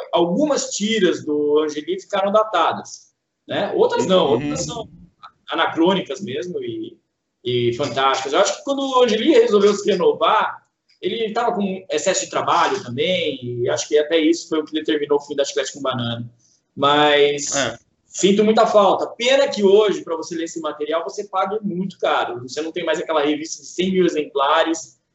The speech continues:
Speaker 1: a, a um preço barato nas bancas, sabe? É uma pena. É uma pena porque, é, comprar um álbum de noventa reais não vai formar leitor, gente. Não vai.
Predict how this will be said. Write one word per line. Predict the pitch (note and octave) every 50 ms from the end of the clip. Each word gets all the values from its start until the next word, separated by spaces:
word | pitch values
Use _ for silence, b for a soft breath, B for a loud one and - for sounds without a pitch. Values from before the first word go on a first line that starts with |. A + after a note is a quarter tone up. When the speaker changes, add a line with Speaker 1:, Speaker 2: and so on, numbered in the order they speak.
| _ _
Speaker 1:
a, | - B2 C3 C3 C3 B2+ B2+ B2+ B2 A#2+ A#2+ A#2+ A2+ A2+ A2+
a | A2+ A#2+
um | C3 B2+
preço | B2 D3 C#3+ - C#3 C3+
barato | C3 B2+ B2 B2 C3+ C#3+ C#3 C#3+
nas | C#3+ C#3 B2 B2
bancas, | A#2+ G2+ G2 G2 - _ - -
sabe? | - - - - -
É | B2
uma | C#3 D3+ D3+ -
pena. | - D3+ C3 A2 G2 G2 - - -
É | B2+
uma | C3+ C#3+ -
pena | - F3 F#3+ G3 G3+
porque, | G3+ - - F3+ F3 F3 E3+ - - _ _ _ _ _ _ _ -
é, | C3
comprar | C3+ D#3 F3+ F3+ - G3+ A3 A3
um | G#3+ G3+
álbum | G3 G3 G3 F#3+
de | F3 E3
noventa | F3 E3+ E3+ F#3 F3 F3 D#3
reais | D3+ D#3+ E3+ F3+ F#3 F3 E3 -
não | F#3 G#3+ G#3
vai | F3+ F3+ F#3 F#3 F3+
formar | F3+ - F3+ F3+ F3+ F3+
leitor, | F3+ F3+ F3 - - A2 G2+ -
gente. | - _ _ _ - - - _ _ -
Não | C3 C#3 C3+
vai. | - - -